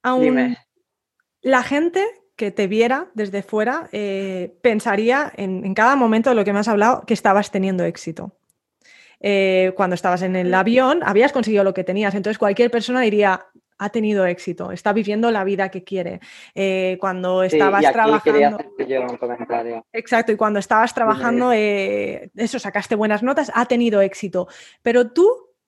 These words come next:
Speaker 2: Ujú.
Speaker 1: no notabas, no, en ese momento que estabas haciendo eso, tú no te notabas completa. No te so-, notabas
Speaker 2: Mm.
Speaker 1: satisfecha, que eso es lo que yo digo.
Speaker 2: No.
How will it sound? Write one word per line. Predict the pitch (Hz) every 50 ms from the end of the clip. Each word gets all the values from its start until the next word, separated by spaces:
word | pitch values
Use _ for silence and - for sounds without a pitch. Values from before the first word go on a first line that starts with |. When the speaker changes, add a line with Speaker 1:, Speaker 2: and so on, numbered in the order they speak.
| _
Speaker 2:
Ujú. | 285 262
Speaker 1:
no | 254 254 277 285 302
notabas, | 311 311 311 294 277 285 285 339 381 453 494 - - _ _ _ _ _ _ _ _ _ _ _ -
no, | 247 277 302 269
en | 254 262
ese | 294 302 381
momento | 359 302 262 254 254 254 269 277 339 349
que | -
estabas | 254 - 240 220 247 220
haciendo | 220 - 247 233 226 208 185
eso, | 190 208 - - - -
tú | - - 226
no | 233 240 240 220
te | 214
notabas | 208 190 185 202 196 208 220 226 - - 220
completa. | - 214 190 170 185 180 170 170 - - - - _ _ _ _ _ _ _ _ _ _ _ -
No | 226 240
te | 226 254
so-, | 254 269
notabas | 233 247 240 247 240 269 262 -
Speaker 2:
Mm. |
Speaker 1:
satisfecha, | 269 220 208 233 208 196 - - - - 190 185 185 - 202 - - - - - - - -
que | - 220 226
eso | 220 269
es | 262 262
lo | 247 226
que | - 196 202
yo | 208 208
digo. | 202 208 202 269 -
Speaker 2:
No. | 190